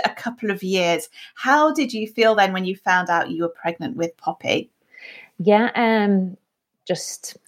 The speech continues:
Speaker 2: again, so happy, and I'd say excited, so, like, a different excited, excited so much for,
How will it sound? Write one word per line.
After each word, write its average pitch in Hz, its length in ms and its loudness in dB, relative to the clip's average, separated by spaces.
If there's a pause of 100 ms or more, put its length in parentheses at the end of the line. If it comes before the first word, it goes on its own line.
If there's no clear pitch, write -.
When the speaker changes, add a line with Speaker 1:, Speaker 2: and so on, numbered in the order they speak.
Speaker 2:
again, 185 560 4
so - 240 2
happy, 185 640 0
and 151 560 -4
I'd 190 160 -2
say 269 520 0 (920)
excited, 262 760 0 (240)
so, - 360 -2
like, 185 180 4
a 190 60 2
different 180 380 0
excited, 165 600 2 (500)
excited 175 580 2
so 170 360 0
much 165 420 -2
for, 156 440 2